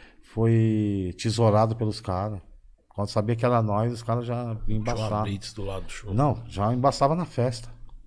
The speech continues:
Speaker 1: Não vai acontecer porra nenhuma e se fizer, vai com a bala, vai comer. E o contratante ligava, "Não, mano, moiou, os caras brecou a festa aqui.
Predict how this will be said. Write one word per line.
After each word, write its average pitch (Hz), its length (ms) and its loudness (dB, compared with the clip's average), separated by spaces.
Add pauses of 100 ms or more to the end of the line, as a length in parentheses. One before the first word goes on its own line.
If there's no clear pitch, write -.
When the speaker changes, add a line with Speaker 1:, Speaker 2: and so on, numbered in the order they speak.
(840)
Speaker 1:
Não 85 60 -10
vai 110 100 0
acontecer 117 440 -4
porra 123 280 -4
nenhuma 123 240 -4
e 117 40 -8
se 131 100 -6
fizer, 120 460 -2
vai 127 120 -2
com 123 100 -8
a 120 40 -2
bala, 123 220 2
vai 127 100 0
comer. 117 480 -6 (2250)
E 101 80 -2
o 101 60 0
contratante 113 520 2
ligava, 113 280 2
"Não, 123 120 2
mano, 110 220 2
moiou, 113 400 4
os 113 100 0
caras 113 220 2
brecou 113 300 0
a 120 80 0
festa 117 340 -4
aqui. 107 400 -6